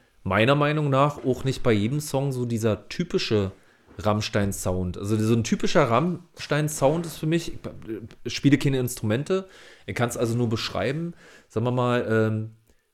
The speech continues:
Keine Lust zum Beispiel. Das ist so für mich der typische Rammstein-Sound, so von den Gitarren, von der Geschwindigkeit her und so weiter und so fort. Ähm, hab ich bei Angst zum Beispiel auch einen Song auf dem neuen Album. Das ist so für mich auf jeden Fall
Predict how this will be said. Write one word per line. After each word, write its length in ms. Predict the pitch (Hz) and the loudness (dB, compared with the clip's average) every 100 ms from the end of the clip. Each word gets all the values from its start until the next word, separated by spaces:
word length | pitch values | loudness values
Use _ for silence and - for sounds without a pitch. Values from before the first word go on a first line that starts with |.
| _ - | _ 0
Keine 200 | 120 131 | 4 6
Lust 260 | 127 151 - | 6 4 2
zum 140 | 127 | 0
Beispiel. 320 | 101 95 - | 0 0 -2
Das 140 | 87 110 | -2 -2
ist 40 | |
so 60 | 147 | -4
für 140 | 147 | -2
mich 260 | 135 131 - | -2 -2 0
der 180 | 123 117 | -2 -2
typische 640 | 160 151 143 139 120 101 | -6 -6 -2 -2 -2 -2
Rammstein-Sound, 840 | 110 131 - 98 92 - 87 87 | -2 -2 -2 -2 -2 -4 -4 -4
so 100 | - | -6
von 180 | 87 98 | -4 -2
den 120 | 98 | -2
Gitarren, 420 | 95 - - 113 113 | -2 8 8 8 0
von 140 | 110 | -2
der 120 | 98 | -2
Geschwindigkeit 680 | 92 - 113 117 - 107 - | -2 -4 -4 -4 -4 -6 -2
her 160 | 110 110 | -4 -4
und 80 | |
so 100 | 107 | -6
weiter 160 | 101 101 | -6 -6
und 80 | 95 | -8
so 60 | |
fort. 280 | 95 98 104 - - - - _ - | -8 -8 -8 -12 -20 -20 -20 _ -2
Ähm, 520 | 101 98 98 95 98 - _ _ | 2 2 2 0 -4 -12 _ _
hab 140 | - 95 | -2 -2
ich 100 | - | 0
bei 340 | 104 98 - | 2 0 0
Angst 400 | 104 156 - - | -2 -2 -4 -8
zum 140 | - 160 | -6 -4
Beispiel 340 | 165 - 170 | -4 -4 -4
auch 180 | - 143 | -4 -4
einen 100 | 147 | -4
Song 440 | - 135 156 147 - - - | -2 -2 -2 2 4 4 0
auf 200 | 123 123 | -4 -4
dem 140 | - 127 | -4 -4
neuen 220 | 120 120 | -4 -6
Album. 440 | - 107 127 135 135 - - - | -6 -6 -4 -4 -6 -16 -20 -12
Das 120 | 107 | -8
ist 40 | - | -2
so 100 | 135 | -2
für 140 | 135 | 0
mich 260 | 131 127 - | -2 -2 -6
auf 100 | - | -4
jeden 140 | 113 | -4
Fall 260 | 131 120 | -2 -4